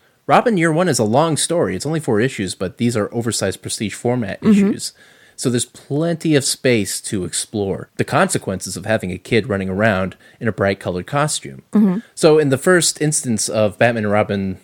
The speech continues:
Speaker 1: being Batman and Robin in the story, it's just, like, this low stakes robbery, and they go in and knock it out with little to no problem.
Speaker 2: Mm-hmm.
Speaker 1: And then they go back to the Batcave, and Robin's juggling batarangs, and everyone's getting along, and it's really cool. Then we find out how this story is going to be framed. It's gonna be framed by the perspective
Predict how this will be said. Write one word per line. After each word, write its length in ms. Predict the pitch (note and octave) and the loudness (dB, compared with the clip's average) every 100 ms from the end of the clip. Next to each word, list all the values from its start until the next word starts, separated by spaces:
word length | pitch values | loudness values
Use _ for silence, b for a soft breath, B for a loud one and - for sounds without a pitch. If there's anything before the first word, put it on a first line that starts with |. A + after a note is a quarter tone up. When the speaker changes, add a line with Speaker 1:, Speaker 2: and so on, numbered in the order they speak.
| _ | _
Speaker 1:
being 220 | B2 A#2+ | 2 2
Batman 260 | G#2+ A2 G2 | 2 0 0
and 80 | F#2+ | 0
Robin 240 | A2 G2 | 0 0
in 80 | F#2 | -6
the 40 | |
story, 440 | F2+ - D#3+ F#2+ G#2 | -4 2 4 4 0
it's 300 | A2 C3+ - | -2 -4 0
just, 180 | C3+ A2 | 0 0
like, 140 | - | -2
this 200 | G2 - | -4 0
low 160 | A2+ A2 | 2 2
stakes 420 | - A#2 G#2+ - | 2 0 -2 -4
robbery, 520 | F#2+ G#2 A2+ A#2 A#2+ | -2 0 2 0 0
and 100 | D#3 | 0
they 60 | D3+ | 4
go 180 | D#3+ D3 | 6 6
in 100 | C#3 | 4
and 80 | B2 | 4
knock 200 | A#2+ A#2 | 2 2
it 60 | |
out 220 | G2+ G2+ | 2 2
with 200 | G#2 G#2 | 0 -4
little 280 | G2+ G#2 G2+ | -2 -2 -2
to 160 | - G#2 | -4 -6
no 100 | F#2 | -6
problem. 460 | - F2 F2 F2+ - - | -4 -4 -4 -8 -10 -2
Speaker 2:
Mm-hmm. 180 | A#3+ G#3+ | 0 2
Speaker 1:
And 120 | B2 | 2
then 120 | B2+ | 2
they 80 | B2 | 4
go 180 | B2+ B2+ | 4 6
back 240 | B2 A#2+ | 4 2
to 100 | C#3+ | -2
the 80 | B2+ | 0
Batcave, 520 | G2+ G2 - A2 C#3 | 2 0 2 2 2
and 120 | D3+ | 2
Robin's 360 | A#2+ C3+ E3+ D3 | 2 2 0 2
juggling 400 | D#3+ D#3 F#3 E3 | 2 4 4 6
batarangs, 720 | C#3+ C#3+ C#3+ C#3+ C#3+ D3 C3+ | 6 6 6 6 4 2 -2
and 60 | A#2+ | -2
everyone's 300 | D#3 E3 D3+ | 0 -2 2
getting 220 | E3 F3 | 0 2
along, 400 | E3+ D3 C#3 D3 | 2 2 2 0
and 80 | C#3 | -2
it's 160 | B2+ | -2
really 160 | D#3 D#3+ | -2 -2
cool. 460 | D#3+ C3+ A#2 B2 B B B B | 0 2 4 2 B B B B
Then 140 | D#3 | 0
we 100 | F#3 | 2
find 280 | F3 D#3+ D3 | 2 0 4
out 160 | C#3+ G#2+ - | 2 2 -2
how 360 | B2 A2+ A2 | 0 0 -2
this 200 | G#2+ A#2 | -4 -6
story 300 | - A2+ G#2+ | 0 0 0
is 100 | G2+ | 0
going 220 | G2+ G2 F#2+ | -4 -4 -6
to 60 | |
be 100 | G2 | -10
framed. 400 | - D3 A#2+ F2+ | -2 0 0 -4
It's 80 | F2 | -8
gonna 160 | A2 G2 | -6 -4
be 180 | G2+ | -4
framed 320 | G2+ D3+ D3+ C3+ | -2 0 0 0
by 100 | A#2 | -2
the 100 | A#2+ | -2
perspective 720 | - - E3+ D#3+ A2+ F#2+ | -10 -2 -2 0 -6 -6